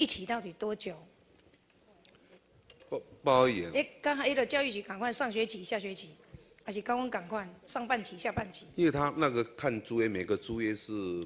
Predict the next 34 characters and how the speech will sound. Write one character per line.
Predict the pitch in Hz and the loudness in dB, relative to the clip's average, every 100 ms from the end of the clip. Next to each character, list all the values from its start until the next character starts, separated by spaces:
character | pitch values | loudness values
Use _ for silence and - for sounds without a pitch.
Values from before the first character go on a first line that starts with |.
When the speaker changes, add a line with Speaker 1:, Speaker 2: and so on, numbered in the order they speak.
| - | -6
Speaker 2:
不 | 107 | -6
一 | 90 | -6
定， | 98 - | -8 -4
但 | - 135 | 2 2
是 | 135 | 4
我 | 139 | 2
们 | 101 | 2
目-， | 101 | 4
Speaker 1:
不 | |
是 | - 311 | 6 8
啊， | 311 - - | 6 2 -10
Speaker 2:
嗯。 | 214 | -8
Speaker 1:
你 | 254 247 | -2 -2
这 | 226 392 | 2 2
里 | 247 | 2
计 | - 311 247 | 2 4 6
算。 | - 277 170 - - - - | 6 4 -2 -8 -20 -16 -12
Speaker 2:
对。 | 90 - - - | -12 -14 -20 -16
Speaker 1:
你 | - 262 | -10 -2
租 | 359 381 | 2 6
约 | 381 | 6
当 | 370 370 | 6 4
然 | 302 | 4
我 | 240 | 2
知 | 220 294 | -2 2
道 | 311 | 2
不 | - | 2
一 | 285 247 | -2 -2
定 | 294 233 | 0 0
啊， | 220 | 0
Speaker 2:
嗯。 | |
Speaker 1:
你 | 254 | -2
这 | 247 403 370 | 0 2 2
里， | 247 214 | 0 -4